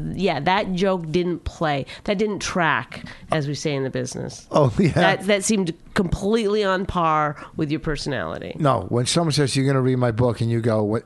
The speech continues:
Speaker 2: if it comes out on tape, you can't tell that's not a fucking"
Speaker 1: No, I didn't. I just said I couldn't tell that was a joke.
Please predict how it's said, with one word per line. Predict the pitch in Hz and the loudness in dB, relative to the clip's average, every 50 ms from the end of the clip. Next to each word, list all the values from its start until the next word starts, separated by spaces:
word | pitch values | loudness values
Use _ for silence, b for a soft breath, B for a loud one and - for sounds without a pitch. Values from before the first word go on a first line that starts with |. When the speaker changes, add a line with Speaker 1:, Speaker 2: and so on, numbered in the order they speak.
| - | -4
Speaker 2:
if | - 123 - | -4 -2 -2
it | 110 - | -2 0
comes | - 123 123 117 | 0 0 2 2
out | 135 139 143 | 2 2 4
on | 139 135 139 | 4 2 2
tape, | 127 - 156 180 180 156 127 - - - B B B B B | 2 0 2 2 2 0 0 -2 -4 -6 B B B B B
you | B 131 139 139 | B 2 2 2
can't | - - 160 156 156 135 | 2 2 2 2 0 2
tell | - 151 151 147 143 | 2 4 4 4 4
that's | 139 135 131 135 127 - - - | 2 2 0 0 0 -2 -2 0
not | 139 127 131 135 | 0 0 2 2
a | 127 117 | 0 0
fucking" | - - 127 120 107 - 123 113 110 107 - B B B B B B B B | 0 0 0 0 0 0 -2 -2 -2 -4 -6 B B B B B B B B
Speaker 1:
No, | - 196 220 214 185 160 175 - | -2 0 0 0 -2 -2 -4 -2
I | - 180 | 0 0
didn't. | 165 190 196 185 170 147 127 - | 2 2 2 2 2 0 0 0
I | 156 156 151 | 0 0 0
just | 139 165 160 - | 0 -2 -2 0
said | - 175 160 | 0 0 2
I | 156 147 | 2 0
couldn't | 139 - - - 160 160 147 | -2 -2 -2 0 0 0 0
tell | 143 156 151 135 | -2 -2 -2 0
that | 127 131 127 | 0 0 0
was | - 143 139 | 0 0 -2
a | 127 | -2
joke. | - - 127 127 123 | -2 -2 -2 -4 -4